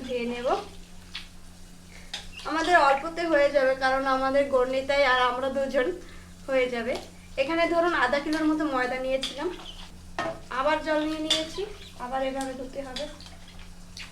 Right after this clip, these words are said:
আমাদের নিরামিষে অনেক সুন্দর সুন্দর রেসিপি আছে, মানে ধারণার বাহিরে। করতে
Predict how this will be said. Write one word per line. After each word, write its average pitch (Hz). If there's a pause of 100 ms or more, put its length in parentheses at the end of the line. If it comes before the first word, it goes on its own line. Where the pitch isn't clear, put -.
(840)
আমাদের 302 (100)
নিরামিষে 294 (600)
অনেক 330 (100)
সুন্দর 277 (400)
সুন্দর 294 (160)
রেসিপি 269 (140)
আছে, 269 (800)
মানে 247 (400)
ধারণার 277
বাহিরে। 220 (2250)
করতে 302